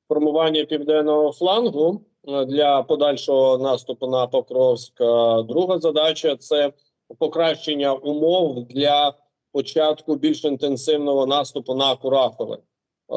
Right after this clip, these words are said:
Е, саме з цією метою, о, росіяни сконцентрували, е,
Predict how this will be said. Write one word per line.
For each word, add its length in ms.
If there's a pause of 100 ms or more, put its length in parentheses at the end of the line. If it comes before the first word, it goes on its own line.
(140)
Е, 40
саме 360
з 100
цією 380
метою, 560
о, 500
росіяни 600
сконцентрували, 1000
е, 120